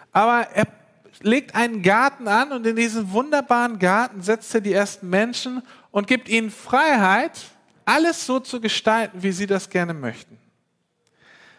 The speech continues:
Und sie sind dort frei. Sie sind frei von dem, was die meisten von uns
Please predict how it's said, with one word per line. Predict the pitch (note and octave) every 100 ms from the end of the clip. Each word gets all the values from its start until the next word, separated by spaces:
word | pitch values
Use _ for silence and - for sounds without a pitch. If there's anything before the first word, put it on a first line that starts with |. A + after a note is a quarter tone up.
| _ _
Und | - G3 G#3 - -
sie | - G3+
sind | G3 B3
dort | B3+ B3+
frei. | - - C4+ D4 D3 A#2+ - _
Sie | - -
sind | F#3 A#3 A3+
frei | - - G#3 D#4
von | - B3 G#3
dem, | A#3 D4+ C4 - - -
was | A3+ A3
die | C4
meisten | B3 C4 F#4 - A#3+
von | A#3 A#3
uns | G#3+ B3+ F4 - -